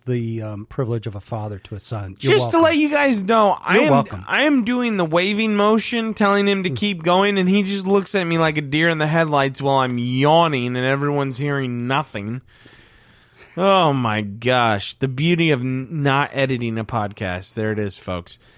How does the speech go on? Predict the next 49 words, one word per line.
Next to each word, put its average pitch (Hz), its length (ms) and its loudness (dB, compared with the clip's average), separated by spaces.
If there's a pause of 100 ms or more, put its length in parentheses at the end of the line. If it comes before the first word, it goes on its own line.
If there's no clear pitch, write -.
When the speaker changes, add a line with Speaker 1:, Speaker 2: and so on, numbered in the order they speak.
(680)
Speaker 2:
<laughs> 202 40 -4 (420)
So, 226 540 2 (680)
what 233 180 2
I 262 80 6
was 247 160 0
trying 233 220 0
to 214 80 -2
say, 190 260 0
Dad, 156 360 0
is 131 600 2
I 175 240 0
don't 160 180 0
even 135 140 -2 (100)
remember 107 460 -4
'cause 107 160 -10
I 104 80 -6
got 80 220 -12
lost. - 440 -20
Speaker 1:
Yeah, 160 120 0
you 120 160 -2
did. 82 280 -14 (520)
But 208 100 4
it's 190 160 2
a, 165 160 -2 (300)
I 160 60 0
think 254 220 0
where 240 120 2
you 190 100 0
Speaker 2:
Where, - 140 6 (160)
Speaker 1:
were, - 20 -2
Speaker 2:
where 175 240 2
were 160 220 -2
we? 104 140 -6
Speaker 1:
we 165 100 4
were 180 140 2
talking 196 380 2
about 127 340 2
workable 123 600 0
wide 117 300 0
receivers. 107 400 -6
Speaker 2:
Okay, 202 300 2
okay, 180 260 0
that's 170 240 -2
what 175 80 2
I - 20 4
was 143 140 0
gonna 131 160 -2
say. 113 180 -4
So, 147 300 -2